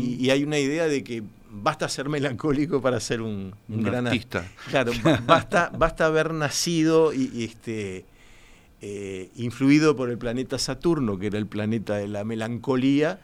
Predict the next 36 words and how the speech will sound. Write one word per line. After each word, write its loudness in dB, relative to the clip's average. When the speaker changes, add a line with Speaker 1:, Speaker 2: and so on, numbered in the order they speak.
Speaker 2:
Claro. -6
Speaker 1:
para 0
ser -2
un 0
gran 0
artista. -8
Lo -2
cierto 0
es -2
que -2
hubo 0
<laughs> -20
grandes -2
artistas -4
como -4
Mila-, -6
Miguel -2
Ángel -6
que -12
lo, -14
que -10
lo -10
fueron. -8
Speaker 2:
Claro, -4
Speaker 1:
¿Mm? -6
Speaker 2:
sí, -6
sí, -8
sí. -12
Speaker 1:
Y 4
después, 4
eh, 6
eh, -8
eh, -16
en -2
la 0
literatura, -2